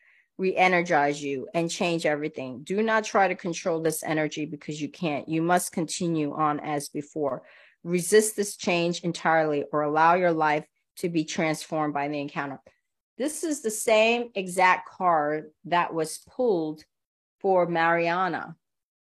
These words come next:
This is the second time this card has shown up today. So Mariana, um, I mean, Ashley, I don't know if you were here for when I gave that reading to Mariana for this,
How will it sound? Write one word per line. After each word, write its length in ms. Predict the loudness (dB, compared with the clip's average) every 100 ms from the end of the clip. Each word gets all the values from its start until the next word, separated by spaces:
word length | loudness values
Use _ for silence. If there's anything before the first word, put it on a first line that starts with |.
| -8
This 180 | -6 -4
is 140 | -6
the 80 | -6
second 540 | -6 0 0 0 -6
time 540 | -4 0 2 0 -2 -8
this 200 | -10 -10
card 540 | -10 -4 -2 0 -2 -8 _ _ _
has 320 | -2 0 0
shown 340 | -2 -2 -2 0
up 280 | 0 -2
today. 440 | -6 -6 -6 -8 -16 _ _ _ _ _ _ _ _ _ _
So 300 | -4 2 4
Mariana, 840 | 4 2 4 4 2 2 2 2 2
um, 260 | 0 0 0
I 80 | -2
mean, 280 | -2 -4 -4
Ashley, 500 | -2 0 0 -2 0
I 80 | 2
don't 160 | 2 2
know 180 | 2 0
if 120 | -2
you 140 | -4
were 100 | -4
here 580 | -4 -6 -4 0 2 0
for 220 | -4 -8
when 220 | -4 -4 -2
I 140 | -2
gave 400 | 0 0 0 0
that 260 | -4 -4 -2
reading 360 | -2 0 -4
to 180 | -4 -4
Mariana 800 | 0 0 0 -2 -4 -4 -6 -10 -10
for 100 | -8
this, 480 | -6 -8 -10 -18